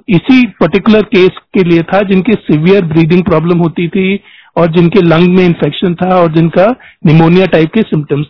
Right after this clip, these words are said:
थे। तो, अ, मैंने फिर बताया अप-, उसकी मदर को और वो फिर इतनी ज्यादा खुश हुई कि, you know, अ, कि गुरुजी ने उनको, अ, ब्लेस किया है। उनका ए-, अ-, अकेला बेटा है वो और कोई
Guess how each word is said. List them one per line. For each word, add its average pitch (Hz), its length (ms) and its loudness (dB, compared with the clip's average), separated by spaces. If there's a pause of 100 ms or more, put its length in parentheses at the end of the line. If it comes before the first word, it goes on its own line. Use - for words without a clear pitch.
थे। 147 100 -10 (800)
तो, 214 300 2
अ, 170 320 0
मैंने 175 300 2
फिर 214 140 0
बताया 202 440 0
अप-, 214 460 -6
उसकी 190 440 -6
मदर 170 320 -2
को 233 240 -4
और 185 100 -2
वो 180 220 -4
फिर 180 160 -4
इतनी 202 240 0
ज्यादा 185 600 -2 (300)
खुश 180 120 0 (120)
हुई 180 140 2
कि, 170 480 -4
you 170 120 -4
know, 214 280 -6 (380)
अ, 170 680 -8 (460)
कि 180 80 -6
गुरुजी 165 380 0
ने 180 80 2
उनको, 175 260 0
अ, 165 520 -6
ब्लेस 165 320 -6
किया 165 340 -4
है। 185 80 -4
उनका 196 220 0
ए-, 196 200 0
अ-, 202 360 -6
अकेला 214 300 0
बेटा 156 280 0
है 151 140 -2
वो 151 160 -4
और 170 140 0
कोई 180 260 0